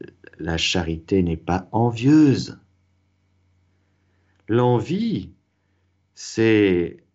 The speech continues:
je lorgne sur quelque chose qu'a quelqu'un que je n'ai pas et que je veux avoir.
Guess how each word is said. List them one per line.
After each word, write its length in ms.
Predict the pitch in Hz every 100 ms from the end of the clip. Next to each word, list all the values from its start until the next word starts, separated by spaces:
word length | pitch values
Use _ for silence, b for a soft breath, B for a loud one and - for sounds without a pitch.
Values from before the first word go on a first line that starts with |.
| _ _ _ _ _
je 160 | 92
lorgne 720 | 95 85 110 156 160 160 165 -
sur 360 | - - 101 - _ _
quelque 380 | - 139 135 131
chose 880 | 123 - 139 156 175 175 170 - _ _
qu'a 380 | - 143 117 - _ _ _ _ _
quelqu'un 640 | 135 139 135 135 147 185 190 -
que 120 | 117
je 180 | 113 156
n'ai 220 | 131 131
pas 440 | 131 135 - - _
et 140 | 117
que 160 | - 123
je 160 | 101 107
veux 360 | 104 156 143
avoir. 540 | 120 123 117 - -